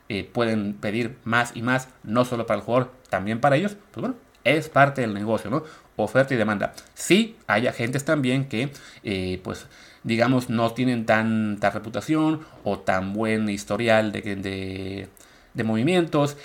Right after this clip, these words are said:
que le hablan a un jugador y le dicen, "¿Sabes qué? Sí, vente, te, eh, firma conmigo y yo te voy a llevar a Europa", y después resulta que, pues no, que no lo lleva a Europa porque no tiene ningún contacto.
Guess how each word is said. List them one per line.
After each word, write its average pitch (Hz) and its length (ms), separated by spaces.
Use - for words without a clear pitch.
que 110 140
le 123 80
hablan 123 200
a 123 40
un 127 80
jugador 131 320
y - 20
le 120 60
dicen, 131 180
"¿Sabes 139 220
qué? 147 100
Sí, 147 220
vente, 139 340
te, 101 300
eh, 110 280
firma 139 220
conmigo 147 460
y 127 80
yo 127 80
te 131 80
voy 131 80
a 117 40
llevar 107 140
a 110 40
Europa", 147 460
y 117 80
después 113 260
resulta 131 180
que, 117 120
pues 104 180
no, 190 160
que 139 100
no 120 120
lo 123 80
lleva 117 160
a - 20
Europa 165 240
porque 110 220
no 107 60
tiene 110 260
ningún 104 180
contacto. 151 580